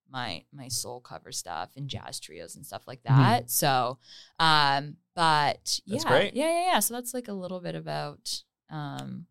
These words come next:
Speaker 1: you know, my
Speaker 2: <laughs>
Speaker 1: childhood.
Speaker 2: Yeah, it's the origin story there for
Speaker 1: But,
Speaker 2: you.
Speaker 1: uh,
Speaker 2: Okay.
Speaker 1: yeah, yeah, yeah, yeah.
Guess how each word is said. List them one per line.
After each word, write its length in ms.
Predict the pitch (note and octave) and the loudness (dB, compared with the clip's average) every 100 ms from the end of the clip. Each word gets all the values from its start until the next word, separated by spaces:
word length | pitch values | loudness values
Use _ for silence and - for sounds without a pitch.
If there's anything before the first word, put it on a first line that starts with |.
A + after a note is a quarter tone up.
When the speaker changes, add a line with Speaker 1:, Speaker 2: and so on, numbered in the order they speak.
| - - | -18 -10
Speaker 1:
you 80 | D#3+ | -6
know, 200 | C3+ F#3+ | -4 -2
my 220 | E3+ D#3+ | -2 -2
Speaker 2:
<laughs> 120 | - | -6
Speaker 1:
childhood. 380 | - B3 D#3+ F3 | -4 0 2 4
Speaker 2:
Yeah, 420 | D3+ D3+ A#3 G#4 | 8 8 10 8
it's 300 | C5+ - - | 6 0 0
the 160 | F#3 E3 | 6 10
origin 340 | F#3 F3+ F3+ | 10 8 4
story 360 | D3 D3+ C3+ B2+ | 2 6 6 6
there 180 | A#2+ A#2+ | 4 6
for 40 | |
Speaker 1:
But, 440 | G3+ A3+ A3+ - A#3 | 8 8 6 2 6
Speaker 2:
you. 60 | |
Speaker 1:
uh, 560 | G#3 F#3+ F#3+ F#3 F#3 F3+ | 8 8 6 4 2 2
Speaker 2:
Okay. 160 | D#3 G#3 | 4 4
Speaker 1:
yeah, 280 | B3+ F#3 - | 4 2 -2
yeah, 120 | A#3+ | -8
yeah, 140 | B3 C4 | -8 -6
yeah. 180 | B3 | -8